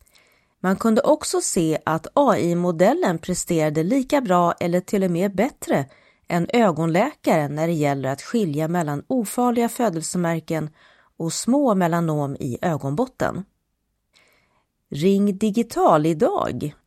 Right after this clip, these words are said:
en ny tjänst för enklare digital hjälp på telefon. Den elfte mars var det premiär för en ny telefontjänst från P T S, Post- och telestyrelsen.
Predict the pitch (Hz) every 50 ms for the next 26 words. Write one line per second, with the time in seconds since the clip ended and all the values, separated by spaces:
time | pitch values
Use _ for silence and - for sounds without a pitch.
0 | _ _ 175 175 180 180 190 226 269 294 294 285 - - - 156 147 151 156 156
1 | - - - - 269 - - 311 254 180 143 - - - 208 240 262 269 262 247
2 | 214 240 233 233 247 240 - - 156 147 151 151 156 165 156 127 135 135 127 123
3 | 123 - _ - - - 147 131 123 160 - - 233 220 233 233 - 247 269 -
4 | - - - - 170 190 - _ _ _ _ _ _ _ _ _ _ _ _ _
5 | - 175 185 190 190 - - 214 208 196 180 - - - 214 208 202 220 285 359
6 | 359 - - - - 151 151 151 160 156 - - 208 208 214 208 208 226 277 320
7 | 302 190 156 - - 196 190 196 208 202 220 262 294 285 254 - - 202 180 180
8 | - - 254 220 175 156 156 - - 202 185 175 175 - - - - - 156 151
9 | 147 151 151 - - 185 170 - - - - - 294 294 - - - - - -
10 | _ - 226 226 214 - - - - - 170 165 - - - - 247 240 185 143
11 | 143 147 - - 190 170 185 233 294 294 - - - - - 190